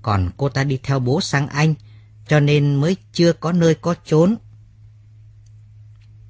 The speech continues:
Vì hơi bia, mắt Ritsuko sáng long lanh. Ở nước ngoài mà cô ấy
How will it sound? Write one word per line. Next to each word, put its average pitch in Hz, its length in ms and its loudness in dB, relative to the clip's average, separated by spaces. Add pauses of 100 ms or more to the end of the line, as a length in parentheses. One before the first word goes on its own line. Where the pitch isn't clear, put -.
(460)
Vì 95 400 0
hơi 139 220 0
bia, 131 260 0 (400)
mắt 123 320 0 (160)
Ritsuko 135 580 -2
sáng 143 400 -2
long 117 240 -2
lanh. 113 180 -4 (1300)
Ở 107 180 0
nước 165 260 0
ngoài 131 360 4 (260)
mà 117 140 0
cô 147 140 -4
ấy 175 200 0